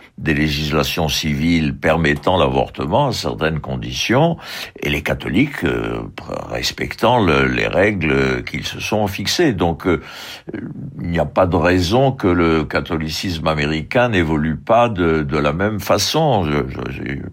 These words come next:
mais c'est un problème très, très délicat, parce qu'il est difficile à ceux qui sont partisans de,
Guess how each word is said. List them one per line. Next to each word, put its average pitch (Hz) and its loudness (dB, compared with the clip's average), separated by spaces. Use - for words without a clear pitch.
mais 90 2
c'est 90 2
un 101 6
problème 117 2
très, 113 2
très 123 -2
délicat, 123 -2
parce 135 2
qu'il 104 0
est 101 4
difficile 104 2
à 82 2
ceux 98 2
qui 82 -4
sont 76 0
partisans 80 0
de, 58 -4